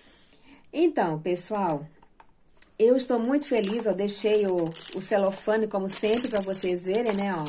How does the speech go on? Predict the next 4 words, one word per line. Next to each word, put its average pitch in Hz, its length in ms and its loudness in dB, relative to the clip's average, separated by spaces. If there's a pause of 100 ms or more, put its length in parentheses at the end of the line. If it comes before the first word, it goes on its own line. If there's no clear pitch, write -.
(720)
Tirando 226 420 -2
o 247 40 0
celofane, 240 920 -2 (580)
fora! 185 840 -4